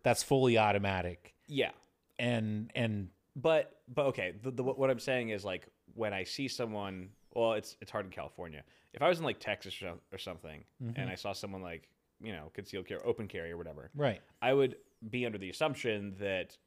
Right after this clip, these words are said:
Speaker 2: they went through the proper legal channels to obtain that.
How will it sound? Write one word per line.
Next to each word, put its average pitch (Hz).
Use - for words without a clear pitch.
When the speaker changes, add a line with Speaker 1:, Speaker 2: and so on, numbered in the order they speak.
Speaker 2:
they 92
went 104
through 101
the 92
proper 98
legal 90
channels 85
to 90
obtain 80
that. 73